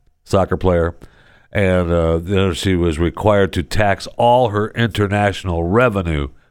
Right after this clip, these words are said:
there. They argue that she had diverted money to companies domiciled in countries with low taxation. I hate her for that.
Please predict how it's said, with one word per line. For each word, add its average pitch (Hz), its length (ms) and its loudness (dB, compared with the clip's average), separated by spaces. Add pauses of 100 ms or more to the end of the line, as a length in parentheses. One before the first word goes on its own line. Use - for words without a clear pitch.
(100)
there. 82 580 0 (440)
They 131 320 2
argue 101 340 2
that 90 140 0
she 139 200 0
had 107 220 -6 (280)
diverted 101 580 2
money 95 560 0 (300)
to 92 100 -2
companies 104 640 0
domiciled 101 640 2
in 85 140 -4
countries 98 520 0 (400)
with 101 260 2
low 107 320 4
taxation. 110 840 0 (200)
I 104 180 0
hate 95 260 0
her 95 160 -2
for 92 160 -4
that. 82 400 -4